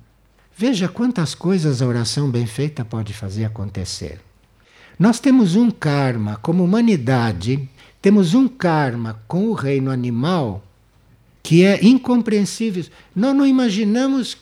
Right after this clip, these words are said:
o que é o nosso karma com o reino animal. E não sabemos também qual é o nosso karma, o tamanho do nosso karma com o reino vegetal. Porque nós todos nos dizemos vegetarianos.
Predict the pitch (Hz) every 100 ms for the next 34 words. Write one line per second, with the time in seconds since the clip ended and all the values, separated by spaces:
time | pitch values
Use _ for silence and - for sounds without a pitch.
0 | _ 170 - 247 247 247 - 233 - 240
1 | 254 240 180 151 - 151 135 160 151 139
2 | 123 110 69 - _ _ _ _ - -
3 | - 175 202 269 - 240 175 240 254 -
4 | - 175 220 233 208 208 220 214 208 -
5 | - - 226 233 196 143 117 87 98 165
6 | - 185 202 269 277 240 175 175 180 175
7 | 139 156 165 151 117 - - _ 175 175
8 | 175 208 202 160 196 175 185 180 151 160
9 | 131 90 - _ _ _ _ _ _ _
10 | _ _ _ _ 143 135 185 196 185 -
11 | - 226 202 127 113 123 151 123 131 110
12 | 170 175 160 120 151 135 160 160 143 123
13 | 113 101 95 101 - - - -